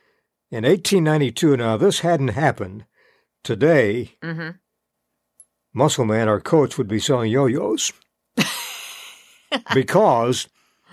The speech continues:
Speaker 1: Y M C A Canada's Y Triangle magazine published a story of a new game. James Naismith, a teacher at the Y M C A International Training School in Massachusetts, had invented a game,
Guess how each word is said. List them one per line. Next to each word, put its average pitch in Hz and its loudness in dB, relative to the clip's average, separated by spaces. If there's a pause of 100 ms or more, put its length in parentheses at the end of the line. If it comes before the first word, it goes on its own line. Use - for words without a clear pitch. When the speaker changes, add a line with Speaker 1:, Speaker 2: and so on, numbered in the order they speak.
(440)
Speaker 1:
Y 147 4
M 202 2
C 190 2
A 165 2
Canada's 143 2
Y 139 2
Triangle 143 0
magazine 110 -4
published 143 -4
a 160 -6
story 127 0
of 104 -4
a 113 0
new 165 2
game. 185 0 (380)
James 143 2
Naismith, 135 -2
a 131 -6
teacher 139 0
at - -6
the - -4 (420)
Y 151 4
M 151 2
C 147 2
A 131 4
International 131 -2
Training 139 -2
School 127 0
in 104 -4
Massachusetts, - -4 (720)
had 120 -4
invented 135 2
a 131 2
game, 135 0